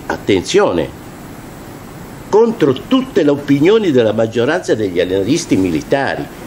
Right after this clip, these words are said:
che ancora sette, otto mesi fa dicevano:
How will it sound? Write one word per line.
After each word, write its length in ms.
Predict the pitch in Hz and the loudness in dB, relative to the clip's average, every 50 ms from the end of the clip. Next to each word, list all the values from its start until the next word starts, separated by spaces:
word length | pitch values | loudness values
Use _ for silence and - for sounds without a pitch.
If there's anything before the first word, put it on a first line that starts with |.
| - - - | -14 -14 -4
che 120 | - 110 | -2 -2
ancora 420 | 110 113 110 - 156 - - 95 87 | -2 -2 0 4 4 4 4 4 0
sette, 420 | - - 165 156 147 - - 92 | 0 0 2 2 2 2 2 2
otto 280 | 87 92 - - 131 123 | 2 2 2 0 2 2
mesi 300 | 135 151 143 135 190 196 | 4 2 2 0 -2 -4
fa 420 | - - 160 151 170 185 - - - - - - - - - - - - - - - - | -2 -2 -2 0 0 -2 -4 -8 -12 -14 -16 -16 -16 -16 -14 -12 -10 -10 -10 -12 -10 -4
dicevano: 720 | 107 123 123 - - 139 123 107 95 104 107 104 107 107 | -2 -2 0 2 2 4 4 4 2 2 2 2 0 0